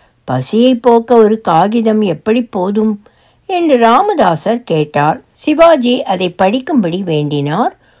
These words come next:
முழு ராஜ்யத்தையும், தனக்கு சொந்தமான அனைத்தையும் சிவாஜி குருவுக்கு அன்பளிப்பாக அதில்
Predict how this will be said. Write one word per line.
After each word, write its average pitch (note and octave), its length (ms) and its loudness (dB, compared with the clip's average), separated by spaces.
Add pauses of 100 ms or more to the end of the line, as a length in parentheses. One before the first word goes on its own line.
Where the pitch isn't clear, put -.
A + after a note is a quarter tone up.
(140)
முழு D#4+ 380 2
ராஜ்யத்தையும், G3 840 0 (360)
தனக்கு E3+ 400 -4
சொந்தமான C#4 600 0
அனைத்தையும் F#3 840 -2 (300)
சிவாஜி C#4 680 0
குருவுக்கு A3+ 720 0
அன்பளிப்பாக C4+ 920 0
அதில் A3 420 -4